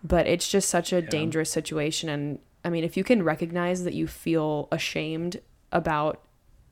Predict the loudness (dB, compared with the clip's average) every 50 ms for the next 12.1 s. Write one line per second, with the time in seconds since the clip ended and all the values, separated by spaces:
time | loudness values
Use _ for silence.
0 | _ _ _ _ -16 -10 -4 -2 0 0 0 0 -2 -2 -4 -2 -2 0 2 2
1 | 2 2 0 -2 0 2 2 4 4 4 2 2 2 2 0 0 0 -2 -2 -2
2 | -4 -8 -6 -2 0 2 2 2 2 0 0 0 0 0 -2 -4 -8 -8 -4 -2
3 | 0 0 0 0 -2 -4 -6 -6 -8 -8 -8 -8 -10 -10 -2 4 6 6 8 8
4 | 8 8 8 6 4 2 2 4 6 8 6 6 6 4 0 2 2 4 4 4
5 | 4 4 4 6 6 6 6 4 2 0 2 2 2 2 2 4 2 2 2 2
6 | 0 -2 -4 -4 0 2 4 4 4 2 0 -2 -2 0 0 0 -2 -2 -4 -6
7 | -4 -4 -4 -4 -4 -6 -6 -10 -16 -20 -20 -20 -20 -20 -20 -20 -20 -20 -12 -6
8 | -2 -2 0 0 -2 -4 -8 -12 -10 -8 -8 -6 -6 -4 -4 -4 -4 -4 -6 -6
9 | -8 -8 -8 -6 -6 -6 -6 -6 -6 -8 -10 -10 -10 -10 -10 -10 -10 -12 -14 -14
10 | -16 -20 -20 -20 -20 -20 -20 -20 -20 -18 -14 -12 -12 -4 -2 -2 0 0 -2 -6
11 | -6 -6 -6 -8 -8 -10 -10 -10 -8 -8 -8 -8 -8 -8 -8 -8 -6 -6 -4 -4
12 | -4 -6